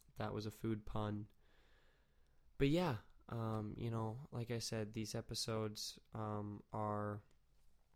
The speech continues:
I don't know how long they're gonna be, and I don't know how often they're gonna come out. I'd like to do them often, um, but it's all really gonna depend on, you know,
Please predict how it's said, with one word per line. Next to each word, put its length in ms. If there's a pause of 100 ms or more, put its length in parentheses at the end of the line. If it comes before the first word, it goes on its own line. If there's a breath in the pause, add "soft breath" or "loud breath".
(340)
I 40
don't 80
know 60
how 220
long 240
they're 100
gonna 160
be, 280
and 120
I 40
don't 140
know 160
how 320 (560 soft breath)
often 400
they're 120
gonna 140
come 200
out. 340
I'd 200
like 220
to 80
do 160
them 300 (140)
often, 460 (920 loud breath)
um, 440 (300)
but 300 (200)
it's 200
all 160
really 260
gonna 180
depend 400
on, 380
you 120
know, 260